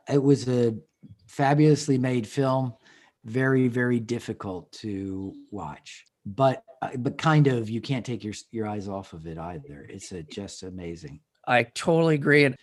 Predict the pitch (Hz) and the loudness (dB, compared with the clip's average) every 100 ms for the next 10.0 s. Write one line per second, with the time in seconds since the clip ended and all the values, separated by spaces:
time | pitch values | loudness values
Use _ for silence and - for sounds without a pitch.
0 | - - - 160 175 165 147 180 170 160 | -20 -6 -2 2 4 4 6 6 4 0
1 | 131 147 120 113 98 - 135 - 151 135 | 0 2 4 2 2 -2 -2 2 6 8
2 | 139 135 135 127 113 131 - 127 117 135 | 8 6 4 -2 0 -2 0 0 0 -4
3 | 120 117 131 120 113 117 123 110 - - | -4 -2 -2 -2 -2 -6 -4 -6 -8 -16
4 | - - - - _ - 180 143 127 - | -20 -20 -20 -20 _ -2 2 6 4 2
5 | - 131 127 - 120 113 - - - 110 | 0 2 2 2 0 0 -4 -4 -2 -4
6 | 123 110 117 110 107 110 104 - 110 131 | -4 -4 -2 -2 -2 -4 -6 -8 -8 0
7 | 117 113 - 113 101 95 104 110 - 123 | 2 2 -2 -4 -4 -4 -2 -2 -2 -4
8 | 104 110 107 98 104 117 104 107 - - | -4 -6 -6 -6 -8 -8 -8 -6 -8 -8
9 | 110 113 110 104 107 110 101 123 123 120 | -6 -2 0 0 -4 -6 0 2 4 2